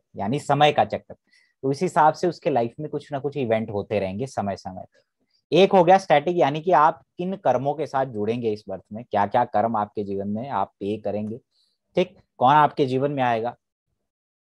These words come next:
उनके साथ आपका किस तरीके का रिलेशन होगा, ठीक है, या आप करियर बनाएंगे तो कैसा बनाएंगे,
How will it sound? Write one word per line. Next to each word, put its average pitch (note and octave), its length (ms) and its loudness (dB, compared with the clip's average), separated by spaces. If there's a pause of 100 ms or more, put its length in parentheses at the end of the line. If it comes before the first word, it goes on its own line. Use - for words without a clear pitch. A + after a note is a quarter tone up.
(440)
उनके A#2+ 220 -2
साथ D#3 200 2
आपका D3 340 0
किस - 260 -8
तरीके C#3 260 -4
का C3 80 -2
रिलेशन A#2 420 -2
होगा, G#2 340 -2 (920)
ठीक E3+ 120 -4
है, F#2 140 -4
या C3+ 140 4
आप D3 200 4
करियर D3+ 320 4
बनाएंगे C#3+ 360 0
तो D3 120 -8
कैसा B2 320 -4
बनाएंगे, A2+ 440 -4